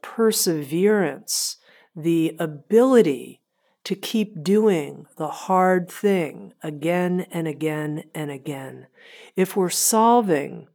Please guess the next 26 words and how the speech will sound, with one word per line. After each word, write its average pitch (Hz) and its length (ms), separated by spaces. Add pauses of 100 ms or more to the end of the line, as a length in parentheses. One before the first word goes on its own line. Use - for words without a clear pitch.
(380)
a 175 100
real 220 400
social 196 480
problem 170 560
and 160 160
we 202 140
have 214 180
a 175 80
sense 202 480
of 160 380
destiny 175 840
around 143 520
it, - 200 (460)
our 180 260
own 233 380
destiny, 143 720 (440)
this 294 200
is 320 160
what 294 140
I'm 285 160
here 262 260
to 214 120
do. 220 580 (400)
I 196 120
feel 254 500
it. 135 220